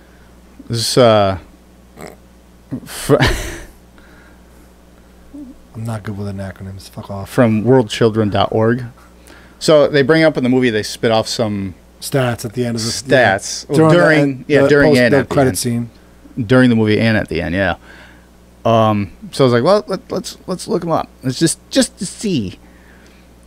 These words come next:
Speaker 1: So child trafficking stats. So twenty-seven percent of trafficking victims are children. Uh, so the majority of human trafficking victims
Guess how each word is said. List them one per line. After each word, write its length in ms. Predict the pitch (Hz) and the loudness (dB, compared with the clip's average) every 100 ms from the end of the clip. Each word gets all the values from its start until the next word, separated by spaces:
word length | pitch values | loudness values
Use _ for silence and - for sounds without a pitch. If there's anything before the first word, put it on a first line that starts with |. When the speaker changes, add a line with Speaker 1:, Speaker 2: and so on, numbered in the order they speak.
| _ | _
Speaker 1:
So 320 | - 131 117 110 | 0 4 4 4
child 360 | - 156 147 | 2 2 2
trafficking 440 | - 160 - 92 87 | 0 -2 -2 -8 -10
stats. 500 | - - - - - 156 175 | -8 -8 -8 -14 -20 -20 -16
So 120 | - 95 - | -10 -10 -4
twenty-seven 440 | 180 208 208 175 | 0 2 2 0
percent 360 | 165 139 - 143 | -2 -2 2 2
of 80 | 113 | 0
trafficking 500 | - 131 123 - 107 | 0 0 0 -4 -2
victims 380 | 110 - 101 98 | -2 -2 -6 -6
are 60 | |
children. 580 | 87 113 95 82 82 95 - - | -2 -2 -2 -4 -10 -12 -14 -12
Uh, 640 | - 95 90 87 85 87 85 - - - - _ _ - - - _ _ - _ - - - _ - - - _ _ - _ _ - - - _ - - - - - - | -4 -2 -2 -4 -4 -4 -6 -8 -20 -20 -20 _ _ -20 -20 -20 _ _ -20 _ -20 -20 -20 _ -20 -20 -20 _ _ -20 _ _ -20 -20 -20 _ -20 -20 -20 -20 -20 -20
so 180 | - 131 | -4 -2
the 100 | 110 | 2
majority 560 | 117 117 127 143 151 135 | 2 4 4 6 6 4
of 180 | 127 110 | 4 2
human 320 | - 165 143 | 0 2 2
trafficking 600 | - 127 131 117 110 107 | 2 2 2 -2 -4 -2
victims 560 | 110 107 107 107 104 | -2 -2 -2 -2 -4